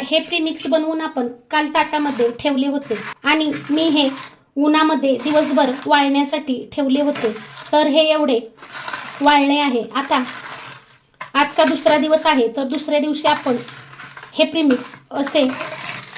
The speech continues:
उलटण्याने हलवून घ्यायचे आहे. जर तुम्ही न हलवता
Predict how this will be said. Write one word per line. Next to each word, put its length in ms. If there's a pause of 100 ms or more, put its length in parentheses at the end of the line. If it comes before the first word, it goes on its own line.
(580)
उलटण्याने 600 (320)
हलवून 380
घ्यायचे 340
आहे. 240 (1000)
जर 240
तुम्ही 340
न 100 (140)
हलवता 400